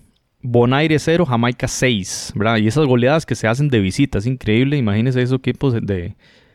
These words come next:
jugando, jugamos, jugando de visita, ¿cómo, cómo les irá de mal? Bueno, este Nicaragua seis, Anguila cero y el Canadá cinco, Dominica cero. Y básicamente para hablar de esto,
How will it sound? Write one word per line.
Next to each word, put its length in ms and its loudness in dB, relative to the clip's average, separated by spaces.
jugando, 760 2
jugamos, 380 2
jugando 420 2
de 60 4
visita, 340 0
¿cómo, 540 0
cómo 220 0
les 100 2
irá 180 2
de 80 2
mal? 220 0
Bueno, 180 0
este 180 0
Nicaragua 420 2
seis, 240 0
Anguila 320 0
cero 340 2
y 200 2
el 100 0
Canadá 360 0
cinco, 440 -2
Dominica 720 -2
cero. 480 -10
Y 360 -2
básicamente 720 0
para 220 0
hablar 280 0
de 220 4
esto, 300 -4